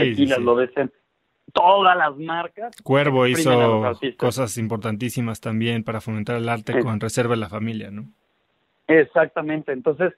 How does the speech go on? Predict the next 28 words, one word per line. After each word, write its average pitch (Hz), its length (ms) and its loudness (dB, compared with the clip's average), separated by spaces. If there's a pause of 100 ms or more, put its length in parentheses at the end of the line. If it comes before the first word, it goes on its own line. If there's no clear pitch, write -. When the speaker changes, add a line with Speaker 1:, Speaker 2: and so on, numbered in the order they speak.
(500)
Speaker 1:
sí 185 120 2
puedo 190 340 8
decirlo, 160 760 4 (220)
que 120 180 -6
fui 147 200 4
de 147 100 8
los 147 160 2
precursores. 131 580 4
Obviamente 147 440 4
ya 135 100 6
habían 131 220 4
otros, 127 300 -4
pero 110 260 2 (500)
como 151 260 4
que 170 100 4
empezó 165 340 4
a 202 40 2
agarrar 208 320 2
un 190 220 -4
boom 180 280 -8
que 143 100 -16
la, 131 320 -8
que - 120 -10
las 131 180 -4
agencias 170 360 -4
no 180 120 4
lo 180 100 8
hacía 165 460 2